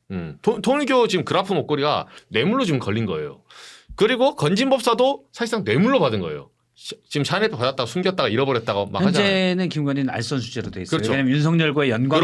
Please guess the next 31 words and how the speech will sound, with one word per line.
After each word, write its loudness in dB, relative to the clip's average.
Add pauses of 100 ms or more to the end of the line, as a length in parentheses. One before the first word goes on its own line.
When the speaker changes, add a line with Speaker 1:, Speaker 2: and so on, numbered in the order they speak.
(120)
Speaker 1:
그렇죠, 2
그렇죠. 4
Speaker 2:
나와야 4
이제 -2
뇌물로 0
Speaker 1:
예, 0
Speaker 2:
되는 0
Speaker 1:
본인 2
Speaker 2:
거고. -2
Speaker 1:
공무원 2
아니니까. -2
Speaker 2:
네, -10
네. -14
Speaker 1:
네. -2 (380)
그리고 2
네 4
번째가 0
제가 0
웃긴 -6
게 -2 (380)
이게 0
오늘 0
제가 -2
파격적이라 -4
생각했는데 -4 (1080)
그 2 (200)
지금 2
변호인단 2
오광수 2 (920)
전 -2
민정수석 -4